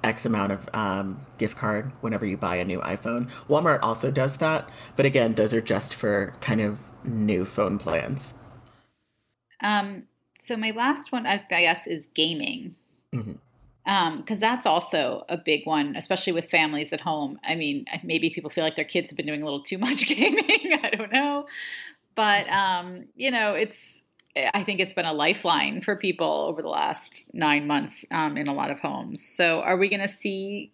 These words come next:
Speaker 2: you know, good gaming deals? 'Cause I felt like prices soared, um, particularly in the beginning of the pandemic because there was such demand.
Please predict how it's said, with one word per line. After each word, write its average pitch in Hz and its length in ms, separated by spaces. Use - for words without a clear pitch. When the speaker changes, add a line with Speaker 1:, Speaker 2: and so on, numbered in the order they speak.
Speaker 2:
you 214 80
know, 202 220
good 196 320
gaming 202 260
deals? 220 160
'Cause - 140
I 277 140
felt 277 260
like 170 320
prices 160 500
soared, 170 720
um, 156 460
particularly 208 420
in 147 60
the 151 80
beginning 190 280
of 170 80
the 156 60
pandemic 160 720
because 170 320
there 156 80
was 143 100
such - 280
demand. 143 720